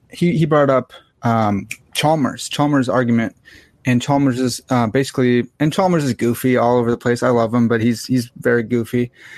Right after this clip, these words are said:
And he's like, "Well, you know, what if it turns out that, uh, the stuff that, that the reality is made up of, you know, is not quarks, but, uh, little, little digital things, you know? And it turns out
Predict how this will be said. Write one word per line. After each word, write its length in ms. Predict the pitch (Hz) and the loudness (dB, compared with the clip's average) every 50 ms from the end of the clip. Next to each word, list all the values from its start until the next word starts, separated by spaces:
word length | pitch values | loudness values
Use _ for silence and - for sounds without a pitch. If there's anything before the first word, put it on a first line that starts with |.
| - - _ - | -20 -20 _ -6
And 100 | - 127 | -4 -2
he's 160 | 147 165 147 | 0 0 2
like, 180 | 151 147 135 - | 2 0 2 2
"Well, 280 | 175 175 175 170 160 - | 2 4 4 2 2 2
you 100 | 156 156 | 2 2
know, 120 | 156 151 | 2 2
what 220 | 151 143 160 175 185 | 2 2 2 2 2
if 320 | 180 - - - - - _ | 0 -2 -4 -10 -16 -10 _
it 160 | - 139 131 | -4 -4 -4
turns 320 | - - 165 156 151 143 139 | -2 -2 0 2 2 2 2
out 240 | 139 143 143 131 - | 2 2 0 0 0
that, 280 | - 135 131 123 - - | 0 0 0 0 0 0
uh, 180 | 135 131 131 | 0 2 2
the 100 | 127 135 | 0 -2
stuff 320 | 127 - - 170 165 - - | -2 -2 -2 -2 -2 -2 -2
that, 200 | - 160 156 - _ _ | -2 -2 -2 -2 _ _
that 160 | - 151 135 | -6 -4 -2
the 100 | - 156 | -2 -2
reality 420 | 139 135 139 143 151 156 156 151 147 | 0 0 0 2 2 2 2 2 2
is 80 | 127 | 2
made 200 | 139 143 143 143 | 2 2 2 2
up 160 | 147 139 - | 0 0 0
of, 380 | - 139 143 139 127 123 - - - - | 0 0 0 0 -2 -4 -8 -10 -6 -2
you 80 | 139 | 0
know, 160 | 135 131 131 | 2 2 2
is 100 | 131 123 | 0 0
not 160 | - 156 - - | 0 -2 -2 -4
quarks, 400 | - - 143 143 151 - - - | -4 0 0 0 0 -2 -6 -6
but, 220 | - 139 139 131 - - | -2 0 0 0 -2 -2
uh, 220 | 135 135 135 139 139 | -2 0 2 2 2
little, 360 | 139 147 151 156 147 135 - - | 0 0 0 0 -2 -2 -4 -4
little 180 | - 156 151 143 | -2 -2 0 0
digital 540 | 127 156 156 165 151 143 131 123 117 98 - | 0 0 0 0 2 2 2 2 0 -2 -4
things, 520 | - - - 120 110 92 85 - - - - | -6 -2 -2 -2 0 -2 -6 -8 -10 -6 -2
you 60 | 120 | 0
know? 160 | 120 120 123 | 2 2 2
And 100 | 139 139 | 2 2
it 80 | 123 120 | 0 0
turns 220 | - 147 147 127 | 0 0 0 2
out 260 | 135 131 131 123 - | 2 2 2 0 -2